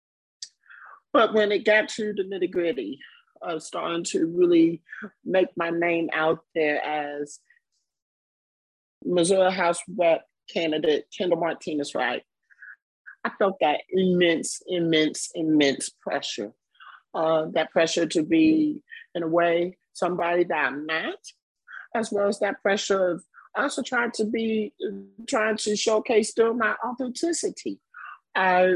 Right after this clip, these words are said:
realized also during that time frame, kind of leading up to the moments of me closing my campaign,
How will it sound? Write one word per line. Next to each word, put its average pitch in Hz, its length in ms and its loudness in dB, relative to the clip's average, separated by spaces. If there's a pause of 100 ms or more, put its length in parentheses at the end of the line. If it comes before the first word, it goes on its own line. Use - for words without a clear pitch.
realized 185 1040 0
also 185 500 -2
during 185 300 -2
that 185 220 -6 (120)
time 185 260 -6
frame, 185 920 -2
kind 185 220 0
of 185 60 2
leading 185 280 2
up 180 200 0
to 180 360 2 (400)
the 170 220 -2
moments 175 400 2
of 160 160 0
me 170 200 -2
closing 202 340 0
my 165 80 -8
campaign, 180 380 -16